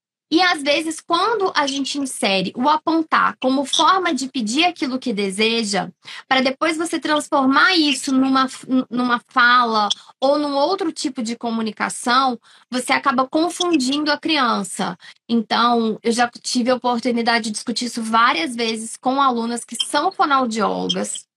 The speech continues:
Então, é, a gente já discutiu isso naquelas aulas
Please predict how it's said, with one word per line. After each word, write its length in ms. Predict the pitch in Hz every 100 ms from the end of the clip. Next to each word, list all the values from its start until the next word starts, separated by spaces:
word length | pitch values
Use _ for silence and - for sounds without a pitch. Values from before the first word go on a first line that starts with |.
| _ _ _ _ _ _ _ _ 220
Então, 600 | 208 226 208 226 233 214 - - - _
é, 140 | 220
a 100 | 185
gente 200 | 220 247
já 60 | 254
discutiu 440 | - 254 - 285
isso 220 | 269 254 247
naquelas 480 | 233 247 233 220
aulas 520 | 220 220 220 214 208